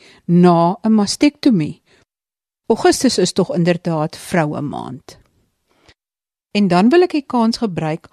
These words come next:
om ons nuwe aksieplan om gewig te verloor en om fiks te raak aankondig. Die plan strek van Augustus tot November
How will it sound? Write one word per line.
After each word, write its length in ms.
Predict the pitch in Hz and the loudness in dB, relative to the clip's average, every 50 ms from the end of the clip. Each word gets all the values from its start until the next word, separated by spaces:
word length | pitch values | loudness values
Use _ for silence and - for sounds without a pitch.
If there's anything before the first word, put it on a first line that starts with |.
| _ _ _ _ _ | _ _ _ _ _
om 180 | - 202 208 214 | -2 0 2 2
ons 180 | 220 220 214 - | 2 0 0 -2
nuwe 360 | 196 165 170 190 247 247 - _ | 0 0 0 0 0 -2 -4 _
aksieplan 800 | - 254 - - - - 254 - _ - 190 151 139 139 - 127 _ _ _ _ _ _ _ _ - | -10 -10 -10 -8 -6 -6 -6 -6 _ -6 -6 -4 -6 -8 -12 -18 _ _ _ _ _ _ _ _ 2
om 220 | - 226 208 196 | 4 4 4 4
gewig 380 | - - 190 151 - 196 240 - | 2 0 -2 0 0 0 0 0
te 120 | - 381 359 | -2 -4 -2
verloor 460 | - 381 330 269 247 240 247 262 277 - | 0 2 2 2 4 2 2 2 0 -2
en 140 | - 208 196 | -2 -2 -2
om 100 | 190 180 | -2 -2
fiks 380 | 180 - - - 285 - - - | -4 -6 -4 -4 -4 -4 -4 -4
te 140 | - 240 220 | -2 -2 -2
raak 360 | 180 160 156 151 156 - - - | -2 -4 -6 -8 -10 -14 -14 -6
aankondig. 1000 | - 196 180 170 160 - - 156 151 135 107 - - - 156 - - - - _ _ _ _ _ _ _ _ _ _ _ _ _ | -4 -2 -2 -2 -4 -4 -6 -8 -8 -8 -10 -12 -10 -10 -10 -12 -12 -20 -20 _ _ _ _ _ _ _ _ _ _ _ _ _
Die 120 | - 254 277 | -6 -6 -4
plan 440 | _ - 349 339 302 269 269 311 339 _ _ _ _ | _ 2 2 4 4 4 2 0 -2 _ _ _ _
strek 440 | - - - - 254 254 247 247 - | -16 -10 -6 -2 -2 0 -2 -2 -6
van 300 | - - - 330 339 359 403 427 - | -8 -4 0 0 0 0 0 -4 -6
Augustus 760 | 285 254 - - 220 190 - - - 220 208 - - - _ _ _ _ _ _ | -8 -6 -4 -2 -4 -2 -4 -4 -4 -4 -4 -4 -8 -14 _ _ _ _ _ _
tot 260 | - 240 240 233 _ - | 0 2 2 2 _ 2
November 640 | 233 233 - - 220 202 196 190 160 143 131 - | 0 2 2 0 -2 -2 -2 -2 -4 -6 -8 -8